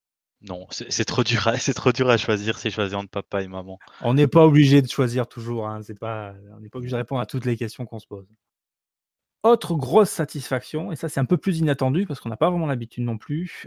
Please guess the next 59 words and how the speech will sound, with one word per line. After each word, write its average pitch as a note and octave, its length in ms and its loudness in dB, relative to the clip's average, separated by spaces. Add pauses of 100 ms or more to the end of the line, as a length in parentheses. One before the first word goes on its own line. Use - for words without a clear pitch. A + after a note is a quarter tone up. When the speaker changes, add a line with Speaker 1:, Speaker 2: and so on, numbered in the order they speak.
(100)
Speaker 2:
euh, A#2 120 0
bah, A2 120 -2
c'est - 140 -4
la A#2 60 0
défense A#2+ 240 -4
centrale. A#2+ 400 -2 (680)
On D#3 80 -6
a - 60 -4
quand C#3 160 4
même E3+ 240 4 (160)
un C#3 120 2
Piqué F3 600 6
qui, D3 540 -4
euh, A#2 540 2 (180)
est - 220 -6
dans A#2 140 -2
une A2+ 120 -2
forme B2 260 4
olympique, D3+ 680 4 (100)
et A#2+ 220 0
surtout E3+ 500 -2 (140)
son - 200 -6
comparse, - 540 -6
euh, A#2+ 280 -4 (440)
Langlais, B2+ 520 4 (120)
qui B2 100 -8
est A#2+ 40 -4
quand C3+ 140 0
même A#2 240 0
un, A2 40 -2 (140)
très C#3+ 260 6
discret, B2+ 400 0
quasiment B2+ 320 2
anonyme C3+ 320 6
quand A#2+ 220 -6
il B2 80 0
arrive, C3 240 2
et A#2+ 60 0
même B2 200 2
toujours C3+ 240 6
anonyme, B2 400 4
hein. C#3 180 -6
Je A#2 60 -14
pense - 180 -16
que A2 240 -12 (520)
c'est - 80 -20
pas A#2+ 120 0
quelqu'un A#2+ 260 -2
qui - 100 -14
fait A#2+ 80 -8
beaucoup A#2 220 -10
de A2+ 40 -6
bruit, D3 200 0
mais C3 100 -2
pourtant - 260 -8
il D3 60 -2
fait - 100 -10
des A#2 100 0
prestations - 580 -6